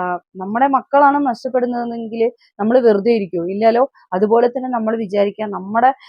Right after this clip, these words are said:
മകളാണ് പോയിരിക്കുന്നത്, നമ്മുടെ കുട്ടിയാണ്. ഏ, എട്ട്, ഒമ്പത് വർഷക്കാലം,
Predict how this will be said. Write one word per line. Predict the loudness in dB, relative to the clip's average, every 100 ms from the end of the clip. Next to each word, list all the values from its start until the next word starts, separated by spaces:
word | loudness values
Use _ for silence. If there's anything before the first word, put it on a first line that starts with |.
| -20 _
മകളാണ് | 0 2 4 4 2 0
പോയിരിക്കുന്നത്, | -2 -2 -4 -6 -6 -4 -4 -4
നമ്മുടെ | -10 -6 -8
കുട്ടിയാണ്. | -8 -16 -6 -2 -2 -4 -8 _ _ _ 0
ഏ, | 2 2 -2 -4
എട്ട്, | -8 _ -2
ഒമ്പത് | 0 0 -2 2 4
വർഷക്കാലം, | 4 2 -4 0 0 0